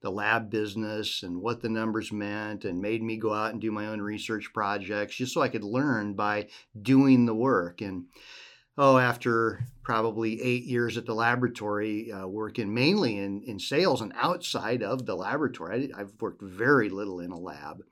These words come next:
But, uh, I, I, I got the feel that a lot of the industry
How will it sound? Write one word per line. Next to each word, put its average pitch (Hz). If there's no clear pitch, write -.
But, 117
uh, 104
I, 117
I, 104
I 131
got 151
the 175
feel 131
that 117
a -
lot 120
of 135
the 120
industry 120